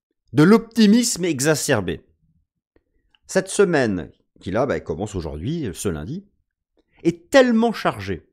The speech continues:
en micro, en macro, qu'elle a intérêt à confirmer ce biais optimiste qui n'est même pas un biais, c'est, c'est deux pieds, euh, jetés dans le bi-, dans, dans l'optimisme. Et si c'est le cas, eh bien oui,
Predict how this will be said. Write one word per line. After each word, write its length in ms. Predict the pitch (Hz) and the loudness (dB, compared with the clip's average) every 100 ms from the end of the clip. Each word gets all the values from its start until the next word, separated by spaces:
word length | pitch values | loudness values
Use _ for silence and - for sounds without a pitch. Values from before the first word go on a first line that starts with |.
| _ _ _ _ _ _ _ _ _ _ _ _ _ _ _ _ | _ _ _ _ _ _ _ _ _ _ _ _ _ _ _ _
en 120 | 117 139 | -2 0
micro, 420 | 170 - - - | 0 -4 -6 -4
en 80 | 123 | -2
macro, 500 | 123 120 - 80 - _ _ _ _ _ _ | -2 -4 -10 -18 -18 _ _ _ _ _ _
qu'elle 180 | - 165 | 2 4
a 120 | 175 | 4
intérêt 680 | 202 214 202 160 117 87 _ _ - | 4 2 2 2 2 -4 _ _ -6
à 80 | 156 | -6
confirmer 720 | - 269 220 - 190 165 151 | 0 2 2 2 0 2 0
ce 160 | 120 117 | -2 -4
biais 220 | 92 110 | -2 0
optimiste 500 | 95 - 101 175 - | 0 -4 -8 -8 -8
qui 80 | 110 | -6
n'est 100 | 101 | -4
même 180 | 95 98 | -4 -4
pas 100 | 101 | -2
un 140 | 131 | -2
biais, 300 | 180 190 143 - _ | 2 0 0 -8 _
c'est, 280 | - 107 85 | -10 -6 -6
c'est 200 | - 95 | -6 -6
deux 180 | 80 135 | -2 -2
pieds, 360 | - - 170 | -2 2 2
euh, 140 | 120 85 | 2 -2
jetés 360 | 92 120 165 | -2 -2 0
dans 140 | 135 113 | 0 -2
le 60 | |
bi-, 200 | 92 104 | -4 -8
dans, 200 | 95 95 | -6 -6
dans 120 | 90 95 | -4 -4
l'optimisme. 560 | 101 - 123 92 - - _ _ _ _ _ _ _ _ _ _ _ _ _ _ _ _ _ - | -4 -4 -8 -8 -16 -20 _ _ _ _ _ _ _ _ _ _ _ _ _ _ _ _ _ -14
Et 80 | |
si 180 | 76 - | -10 -8
c'est 160 | - 90 | -8 -8
le 100 | 69 | -10
cas, 380 | 82 113 175 _ _ _ _ _ _ | -10 -10 -10 _ _ _ _ _ _
eh 80 | 85 | -10
bien 180 | 87 117 | -6 -4
oui, 220 | 196 | -6